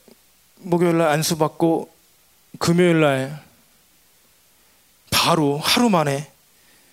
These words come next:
사역을 했어요. 우리 집사님 아버지 돌아가셨잖아요. 그래서 이 센트럴 병원에서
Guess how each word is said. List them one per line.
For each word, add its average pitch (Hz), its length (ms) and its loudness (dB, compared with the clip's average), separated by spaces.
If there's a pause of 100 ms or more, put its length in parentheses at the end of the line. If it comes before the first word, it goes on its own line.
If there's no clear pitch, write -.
(240)
사역을 160 460 -2
했어요. 131 360 -2
우리 110 240 -6 (1600)
집사님 139 320 -4
아버지 120 300 -4
돌아가셨잖아요. 123 760 -4
그래서 117 320 -8 (840)
이 120 220 -6 (420)
센트럴 156 340 -2
병원에서 135 580 -2